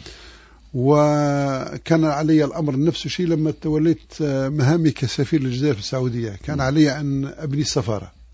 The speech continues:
Speaker 2: نعم.
Speaker 1: واليوم أنا <laughs> أبني هذه المؤسسة، وأنا فخور بذلك على كل حال.
Speaker 2: لأنه حتى المقر غير موجود
Speaker 1: ما
Speaker 2: الآن.
Speaker 1: غير موجود.
Speaker 2: نعم.
Speaker 1: لا، الحمد لله، المقر الآن حصلنا عليه، لكنه في إطار ال-، يعني ال-،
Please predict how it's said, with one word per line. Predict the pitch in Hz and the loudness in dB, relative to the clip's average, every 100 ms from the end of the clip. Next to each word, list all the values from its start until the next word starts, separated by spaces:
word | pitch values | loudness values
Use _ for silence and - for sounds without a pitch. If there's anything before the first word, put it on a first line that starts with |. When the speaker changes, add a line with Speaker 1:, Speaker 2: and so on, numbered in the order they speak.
| - | -12
Speaker 2:
نعم. | 87 - - 165 | -10 -12 -4 6
Speaker 1:
واليوم | 151 160 175 190 160 | 8 8 4 2 -2
أنا | 147 147 143 143 151 - | -6 -4 -4 -6 -10 -8
<laughs> | 156 - - - - | -8 -8 -14 -8 -2
أبني | 147 143 135 | 2 4 4
هذه | 131 | 4
المؤسسة، | 127 127 135 - 165 | 2 2 2 2 2
وأنا | 185 185 | 4 2
فخور | - 131 180 135 | 0 2 4 4
بذلك | 120 120 95 | 4 2 0
على | 90 90 | -6 -8
كل | 80 | -8
حال. | 90 131 170 - 101 | -4 -4 -4 -8 -4
Speaker 2:
لأنه | - 131 131 - | 2 4 4 2
حتى | - 127 127 | -2 0 0
المقر | 127 127 - 160 | 0 0 0 -2
غير | 143 117 143 | 0 0 2
موجود | 135 101 180 | 0 0 0
Speaker 1:
ما | 151 147 | 2 4
Speaker 2:
الآن. | |
Speaker 1:
غير | 139 156 | 6 6
موجود. | 139 135 123 127 | 4 2 2 2
Speaker 2:
نعم. | 139 | 2
Speaker 1:
لا، | 160 | 2
الحمد | 131 147 139 | 0 0 2
لله، | 131 | 2
المقر | 120 127 - 131 | 2 0 -2 -4
الآن | 131 131 | -4 -6
حصلنا | 127 - 135 120 | -4 -2 0 2
عليه، | 120 143 | 2 2
لكنه | 131 120 147 131 123 123 127 120 | 2 0 2 2 2 -2 -4 -8
في | - 139 | -4 -4
إطار | - 131 101 | -2 -4 -4
ال-، | 131 120 123 113 117 117 120 - - - | -8 -6 -6 -6 -8 -10 -12 -14 -14 -12
يعني | 117 127 | -10 -8
ال-، | 127 123 120 120 127 | -6 -6 -6 -6 -8